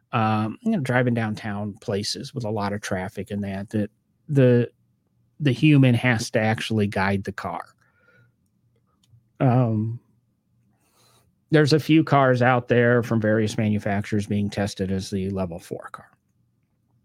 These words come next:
And of, uh, level five, our highest level, the, the sixth, the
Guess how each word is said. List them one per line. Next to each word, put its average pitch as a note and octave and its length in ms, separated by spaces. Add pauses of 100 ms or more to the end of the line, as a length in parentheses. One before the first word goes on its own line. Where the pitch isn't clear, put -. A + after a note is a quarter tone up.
(600)
And C#3 240
of, C3 120 (220)
uh, A2+ 180
level A2 300
five, G2+ 560 (120)
our A2 120
highest B2+ 400
level, E2+ 320 (100)
the, A2 160 (120)
the - 100
sixth, - 680
the A2+ 200